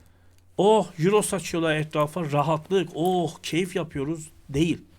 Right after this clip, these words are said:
Şimdi bunun sefasını sürdüler. Biz cama ekmek bandık, içe de ziyafeti verdiler. Şimdi ziyafet bitti, etrafı toparlama, bulaşıkları yıkama, ortalığı, e, düzeltme zamanları geldi. Ve bir de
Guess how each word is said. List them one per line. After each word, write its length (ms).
Şimdi 200
bunun 100
sefasını 640
sürdüler. 560
Biz 180
cama 280
ekmek 340
bandık, 440
içe 260
de 100
ziyafeti 560
verdiler. 440
Şimdi 240
ziyafet 580
bitti, 480
etrafı 500
toparlama, 580
bulaşıkları 540
yıkama, 540
ortalığı, 680
e, 60
düzeltme 440
zamanları 480
geldi. 340
Ve 180
bir 80
de 240